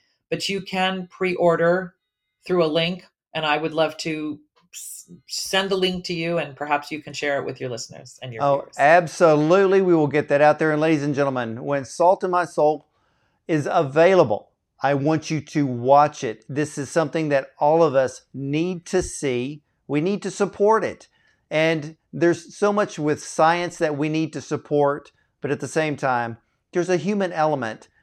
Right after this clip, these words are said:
Speaker 2: that we need to look at. So Salt in My Soul, An Unfinished Life by Mallory Smith is a powerful, intimate, inspiring portrait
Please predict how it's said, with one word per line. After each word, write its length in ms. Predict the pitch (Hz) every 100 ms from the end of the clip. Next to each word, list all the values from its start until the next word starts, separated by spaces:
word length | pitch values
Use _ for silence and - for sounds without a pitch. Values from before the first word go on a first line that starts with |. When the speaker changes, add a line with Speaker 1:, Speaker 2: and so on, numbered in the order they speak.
| _
Speaker 2:
that 160 | 135 135
we 140 | 151
need 200 | 147 139
to 80 | 160
look 260 | 131 117 107
at. 320 | 92 73 - _ _ _
So 320 | - 151 -
Salt 440 | - 208 214 226
in 140 | 208 180
My 160 | 170
Soul, 540 | 151 151 123 90 90 _ _ -
An 160 | 139 -
Unfinished 680 | 196 208 - 196 208 196 -
Life 360 | 131 123 139 -
by 160 | 123
Mallory 460 | 131 131 151 156 156
Smith 380 | - 151 156 156
is 100 | 147
a 200 | 165 165
powerful, 720 | - 165 190 190 160 135 -
intimate, 460 | 240 208 156 123 - -
inspiring 760 | 160 - - 180 190 214 226
portrait 640 | - 180 151 - 98 -